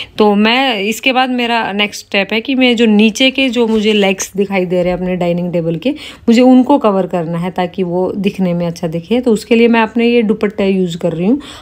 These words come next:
आप चाहो तो कोई बेडशीट है आपके पास, या कोई, ए, साड़ी है आपके पास, या आपने कोई बनवाया हुआ है इस हिसाब से, तो वो भी यूज़ कर सकते हो। मेरे ये दुपट्टे हैं, ये जो हमेशा मुझे,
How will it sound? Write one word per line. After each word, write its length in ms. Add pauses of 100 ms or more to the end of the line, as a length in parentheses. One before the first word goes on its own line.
(120)
आप 200
चाहो 200
तो 100
कोई 160
बेडशीट 540
है 60
आपके 280
पास, 340
या 120
कोई, 360 (360)
ए, 140
साड़ी 500
है 60
आपके 260
पास, 380
या 80
आपने 360
कोई 300
बनवाया 540
हुआ 240
है 360
इस 320
हिसाब 420
से, 200
तो 100
वो 160
भी 140
यूज़ 220
कर 140
सकते 320
हो। 80
मेरे 300
ये 160
दुपट्टे 400
हैं, 120
ये 140
जो 120
हमेशा 380
मुझे, 380